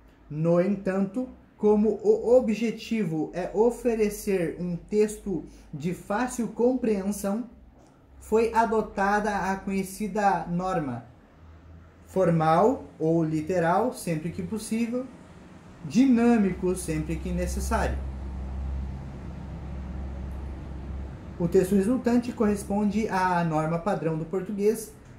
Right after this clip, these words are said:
que é escrito no Brasil hoje. Então, tipo, em vez de falar tu, fala você, em vez de falar vós, fala vocês,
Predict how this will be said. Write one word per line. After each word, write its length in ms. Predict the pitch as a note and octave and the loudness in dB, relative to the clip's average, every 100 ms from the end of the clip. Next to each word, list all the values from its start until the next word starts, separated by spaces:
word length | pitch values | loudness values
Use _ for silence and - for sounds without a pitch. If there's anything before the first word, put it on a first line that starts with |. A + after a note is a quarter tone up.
| - | -8
que 240 | - A#3 | 0 4
é 240 | G#3+ G#3+ A3 | 4 4 0
escrito 500 | G#3+ - G3 F#3 G3 | 0 -2 -4 -2 -2
no 360 | F3+ E3+ F#3+ B3 | 0 2 4 4
Brasil 600 | B3+ G3 E3+ E3 E3+ - - - - - | 4 0 0 0 -2 -6 -16 -20 -14 -2
hoje. 440 | E3 C3 G#2+ F#2+ - - - - - - - - - - - - - - - - - - - - - | 0 0 -4 -14 -18 -20 -20 -20 -20 -20 -20 -20 -20 -20 -20 -20 -20 -20 -20 -20 -20 -20 -20 -20 -6
Então, 280 | D#3 F3 | -2 0
tipo, 260 | E3+ D#3+ D#3+ | -2 -6 -4
em 340 | D3+ C#3 C3+ C#3 | -2 0 -2 -2
vez 200 | D#3+ D#3 | -2 -2
de 120 | D#3 | -2
falar 420 | - D3 C#3+ C#3 | -2 -2 -2 -4
tu, 220 | - E3+ D#3 | 0 0 0
fala 320 | D#3 C3+ C3 | -2 -2 -2
você, 540 | C3 B2+ E3+ F3+ F3+ | -4 -6 -2 0 0
em 80 | D#3+ | -2
vez 220 | C#3+ D#3 | -2 -2
de 40 | - | -4
falar 360 | C#3 C#3+ C#3 | -6 -4 -4
vós, 420 | B2+ C#3+ D3+ D3+ | -2 0 0 -2
fala 180 | - C3 | -6 -4
vocês, 680 | B2+ B2+ - E3+ F3 F3 - | -4 -4 -4 -2 -2 -6 -14